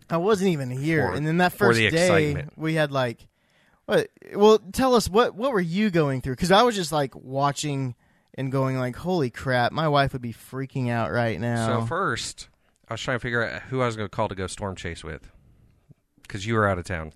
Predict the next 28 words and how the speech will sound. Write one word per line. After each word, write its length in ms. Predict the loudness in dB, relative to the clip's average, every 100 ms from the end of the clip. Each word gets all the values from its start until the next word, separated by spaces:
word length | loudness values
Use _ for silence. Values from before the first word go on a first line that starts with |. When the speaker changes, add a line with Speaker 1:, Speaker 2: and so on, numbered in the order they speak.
| _ -8
Speaker 1:
And 140 | -4
I'm 160 | -2 -2
married 340 | -4 -4 -4
now, 320 | -4 -4 -4
and 220 | -4 -8 -10 -2
let's 180 | 0
Speaker 2:
Yeah, 40 | 2
Speaker 1:
be, 60 |
Speaker 2:
you 100 | 2
don't 160 | 2 0
do 60 | 0
Speaker 1:
let's 140 | 0
be 60 | 0
Speaker 2:
that 100 | 0
Speaker 1:
honest. 280 | -2 -2 0
Speaker 2:
fun 160 | -2
stuff 300 | -4 -6 -6
anymore. 420 | -6 -6 -6 -8 -10 _ -10
You're 160 | -8
lame-o. 540 | -6 -6 -6 -4 -6 -8
<laughs> 60 | -14 -12 -14 -12 -14 -14 -20 _ -18 _ -20 _ -14 2
I'm 200 | 4 6
married 260 | 8 6 6
and 60 |
have 160 | 4 2
a 40 |
kid, 420 | 2 2 2 2 -4 _ -20 _ _ -2
and 420 | 0 2 -2